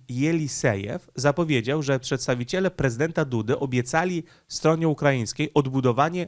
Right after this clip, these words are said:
miejsc pamięci. Tutaj jest w cudzysłowie to do rzeczy wzięło, miejsc pamięci, o których portal Kresy pisze wprost,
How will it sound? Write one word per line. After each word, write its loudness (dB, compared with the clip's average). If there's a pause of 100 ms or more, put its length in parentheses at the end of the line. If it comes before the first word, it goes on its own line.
(120)
miejsc 0
pamięci. -4 (540)
Tutaj 2
jest 0
w -16
cudzysłowie 2
to -6
do 0
rzeczy -6
wzięło, -8
miejsc -4
pamięci, -6 (300)
o 2
których 0
portal 0
Kresy -4 (120)
pisze -2
wprost, -2